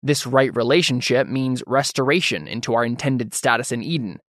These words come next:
to be God's people and to exercise dominion under him,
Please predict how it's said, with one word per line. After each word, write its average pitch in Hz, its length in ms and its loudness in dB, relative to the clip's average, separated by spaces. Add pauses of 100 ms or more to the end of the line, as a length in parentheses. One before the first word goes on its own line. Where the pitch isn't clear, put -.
to - 80 0
be 139 140 4
God's 123 280 4
people - 480 -4
and 117 120 -4
to - 120 -4
exercise 127 540 0
dominion 123 460 0
under 135 240 2
him, - 260 -10